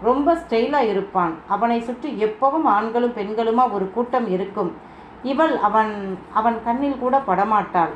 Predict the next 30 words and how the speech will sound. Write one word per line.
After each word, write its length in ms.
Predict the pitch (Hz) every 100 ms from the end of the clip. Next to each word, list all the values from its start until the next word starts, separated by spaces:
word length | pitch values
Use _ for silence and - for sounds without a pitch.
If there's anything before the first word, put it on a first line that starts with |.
| -
அப்படி 380 | 185 262 240
இருக்கிறப்ப 520 | 247 - 262 247 269 233
என்னால் 360 | 226 302 349
எப்படி 300 | 285 269 277
அவனுக்கு 340 | 269 254 247 254
கெடுதல் 360 | 240 247 262
செய்ய 240 | 254 240 240
முடியும்? 480 | 233 233 233 240 233 - - - -
அவன் 240 | 185 202 208
இறந்ததே 540 | 185 196 254 262 269
அவள் 240 | 320 254 226
கல்லூரி 400 | 196 233 277 254
குரூப்பில் 420 | 214 226 247 214
WhatsApp-ல் 880 | 202 226 240 233 220 202 196 190 185
தான் 480 | 226 247 202 170
தெரிந்து 300 | - 220 233
கொண்டாள். 420 | 226 175 170 180 185 - - - -
பிறகு 240 | - 330 294
மாணவர்கள் 600 | 202 226 269 262 233 214
மூலம் 400 | 196 214 240 247
தெரியும். 540 | 190 180 170 196 220 - - -
எந்த 360 | 190 202 214 220
தப்புமே 500 | 202 190 247 269 349
பண்ணாமல் 580 | 285 226 233 226 240 226
என் 220 | 196 208
குடும்பமே 540 | 196 214 247 269 294 311
என் 200 | 226 226
மேல் 240 | 240 240
பழி 220 | 214 202 247
சுமத்துகிறார்கள். 800 | 240 220 214 185 175 175 170